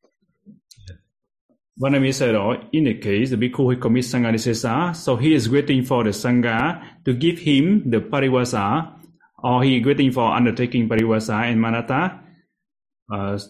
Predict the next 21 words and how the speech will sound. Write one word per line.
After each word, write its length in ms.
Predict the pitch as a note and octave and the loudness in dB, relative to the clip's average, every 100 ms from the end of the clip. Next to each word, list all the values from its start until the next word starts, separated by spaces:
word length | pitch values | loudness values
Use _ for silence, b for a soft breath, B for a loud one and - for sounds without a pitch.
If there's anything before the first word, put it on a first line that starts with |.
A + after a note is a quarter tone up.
| _ _ _ _ - | _ _ _ _ -4
and 320 | D#3 E3 E3 | 0 2 0
also 320 | - D3 E3+ | 0 0 2
the 80 | A#2+ | 2
bhikkhu 600 | G#2+ C3+ C3+ A#2+ E3 - | 0 0 0 2 0 0
who 200 | F3 D#3+ | 2 4
are 440 | B2 G2+ A2+ C#3+ - | 4 0 -2 -4 -4
practicing, 880 | E3+ E3+ D#3+ D#3+ B2+ G#2 - - b b _ _ - | -4 0 -2 2 2 2 -2 -14 b b _ _ -4
or, 140 | A2+ | -2
or 280 | - B2+ B2 | 0 0 2
he, 160 | C#3 - | 2 0
he's 200 | C3+ D3+ | 0 0
under 360 | - C3 A#2+ G#2 | 2 2 2 2
pariwasa 600 | B2 B2 A#2+ B2 G2+ F#2 | 2 2 2 0 -2 0
and 160 | A2+ | 2
manata. 640 | A2+ A2+ A2+ A2 A2 D#3 B B _ _ | 2 2 -2 -2 -2 -4 B B _ _
So 220 | - D3 | -4 -4
can 340 | - F3+ F3 | 0 0 2
he 260 | D#3 E3+ D3 | 2 0 0
join 300 | C#3 C#3+ C#3+ | 2 4 4
the 60 | A2+ | 2
patimokha, 1040 | C#3 C3 C3 C3+ C3+ A2+ A2 D#3 E3 | 0 0 2 0 0 0 2 0 -4